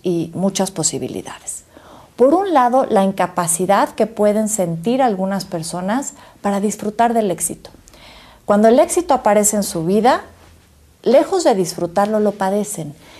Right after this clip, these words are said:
Y de repente pueden venir acompañado el éxito de la sensación de culpa, de ansiedad,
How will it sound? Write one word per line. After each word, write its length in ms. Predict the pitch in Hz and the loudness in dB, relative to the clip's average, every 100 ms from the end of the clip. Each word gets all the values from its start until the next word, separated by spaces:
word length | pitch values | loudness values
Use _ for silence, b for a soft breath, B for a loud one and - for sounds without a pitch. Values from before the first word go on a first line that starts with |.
| B | B
Y 100 | - | 2
de 100 | 208 | 4
repente 540 | 208 202 240 294 302 294 | 4 4 4 2 4 0
pueden 340 | 277 247 240 | 4 2 4
venir 360 | 214 190 214 240 | 2 4 4 4
acompañado 760 | 240 190 180 165 165 185 202 | 0 -6 -4 -2 0 -2 0
el 140 | 220 196 | 2 2
éxito 420 | 190 - 226 226 | 0 -4 -2 0
de 80 | 190 | 2
la 140 | 165 | 0
sensación 580 | 160 160 165 160 185 196 | -2 -6 -6 -4 -4 -4
de 120 | 175 | -6
culpa, 680 | 165 196 247 240 233 220 226 B B B | -2 0 2 2 0 0 -4 B B B
de 120 | 175 | -2
ansiedad, 800 | 170 165 165 160 160 202 240 254 | 0 -2 -4 0 2 4 4 2